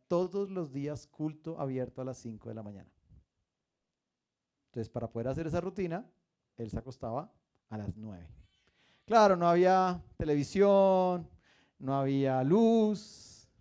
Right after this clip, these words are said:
era vela, era antorcha, <laughs> no había Netflix. ¿Era soltero? No, Juan Wesley se casó.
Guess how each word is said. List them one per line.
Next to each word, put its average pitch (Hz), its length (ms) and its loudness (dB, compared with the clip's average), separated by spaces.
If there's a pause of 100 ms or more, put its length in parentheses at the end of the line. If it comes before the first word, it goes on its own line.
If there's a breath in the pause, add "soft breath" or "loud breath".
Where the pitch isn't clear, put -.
(220)
era 139 340 2
vela, 175 600 4 (1040)
era 127 560 -2
antorcha, 170 540 4
<laughs> - 1040 -8
no 139 140 0
había 143 160 4
Netflix. 170 880 2 (1300)
¿Era 147 220 2
soltero? 160 460 2
No, 156 460 2 (240)
Juan 143 140 -2
Wesley 147 260 4
se 165 120 0
casó. 156 400 0